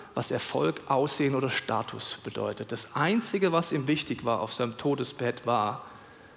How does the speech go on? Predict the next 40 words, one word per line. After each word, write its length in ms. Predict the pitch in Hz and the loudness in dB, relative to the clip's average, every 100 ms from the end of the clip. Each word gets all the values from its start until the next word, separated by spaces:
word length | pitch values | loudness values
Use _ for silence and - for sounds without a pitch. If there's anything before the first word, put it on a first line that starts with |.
| - | -10
dass 200 | - 123 | -4 -4
die 160 | - 165 | 0 0
Menschen 480 | 147 139 147 - 127 | 2 2 2 0 0
um 140 | 131 | -2
ihn 80 | 127 | -2
herum 340 | 120 120 117 | -2 -2 -4
sind, 460 | 107 104 110 113 - - - | -2 -4 -4 -6 -10 -12 -10
die 100 | 117 | -6
er 60 | 104 | -4
liebt. 340 | 101 - - - - - - - - - - - - - - - - - - | -6 -10 -16 -16 -20 -20 -20 -20 -20 -20 -20 -20 -20 -20 -20 -20 -20 -14 -6
Im 140 | 107 | 0
Angesicht 420 | 131 170 175 180 | 2 2 2 2
des 140 | 180 - | 0 0
Todes, 340 | 156 95 - | 0 0 -4
Psalm 380 | - 147 120 107 | 0 0 0 0
neunzig, 340 | 127 104 - | -2 -2 -2
weißt 260 | 110 107 - | 0 0 -2
du 40 | |
noch? 240 | 143 175 - - - - - - - - - - - | -2 -4 -8 -20 -20 -20 -20 -20 -20 -20 -20 -20 -8
„Mensch, 360 | 117 120 - 139 | -4 0 -2 2
werde 260 | 147 147 | 2 2
klug, 500 | 143 - 160 127 123 | 0 0 2 2 0
indem 220 | 131 123 123 | -4 -2 -2
du 120 | 123 | 2
weißt, 340 | 131 135 - | 2 2 0
dass 140 | 127 - | -4 -4
du 80 | |
sterben 540 | 120 - 143 120 101 101 | -4 0 0 0 -2 -6
wirst.“ 200 | 101 - | -6 -4
Im 100 | - | -2
Angesicht 440 | 143 156 147 143 | 0 0 -2 -4
des 140 | 131 - | -6 -2
Todes 420 | 170 139 123 - | 0 0 0 -2
wirst 180 | 123 135 | -2 0
du 80 | |
auf 120 | 117 - | -2 -2
einmal 220 | 127 123 | -2 -2
Dinge 320 | - 151 147 | 0 0 0
dir 220 | 123 110 | -2 -2
wünschen, 520 | 139 151 - 117 151 | 0 0 0 -2 -4